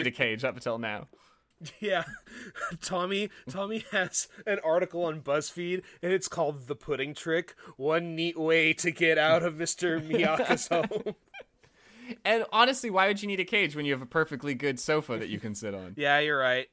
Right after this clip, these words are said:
Speaker 2: Thus
Speaker 1: I was,
Speaker 2: pinning
Speaker 1: I
Speaker 2: the
Speaker 1: was the
Speaker 2: boy
Speaker 1: dumb
Speaker 2: you just
Speaker 1: one for asking
Speaker 2: captured.
Speaker 1: the question.
Speaker 2: <laughs> Also, it's kind of interesting that the word sofa is that old.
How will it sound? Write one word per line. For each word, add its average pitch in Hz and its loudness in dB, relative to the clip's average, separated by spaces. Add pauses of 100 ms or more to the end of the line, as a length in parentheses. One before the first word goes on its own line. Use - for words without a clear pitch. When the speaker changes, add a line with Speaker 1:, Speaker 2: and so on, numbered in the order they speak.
(360)
Speaker 2:
Thus 143 2
Speaker 1:
I - 2
was, 170 2
Speaker 2:
pinning 151 2
Speaker 1:
I 156 6
Speaker 2:
the 185 4
Speaker 1:
was 170 0
the 127 0
Speaker 2:
boy 147 2
Speaker 1:
dumb 131 2
Speaker 2:
you 123 -2
just 127 -2
Speaker 1:
one 123 -8
for - 4
asking 120 0
Speaker 2:
captured. 117 -8
Speaker 1:
the 117 -10
question. 127 -8 (440)
Speaker 2:
<laughs> 185 0 (360)
Also, 247 0
it's 208 -2
kind 339 -8
of 269 -4
interesting 208 -6
that 135 0
the 127 -6
word 131 -4
sofa 123 -2
is 104 -6
that 104 0
old. 90 -6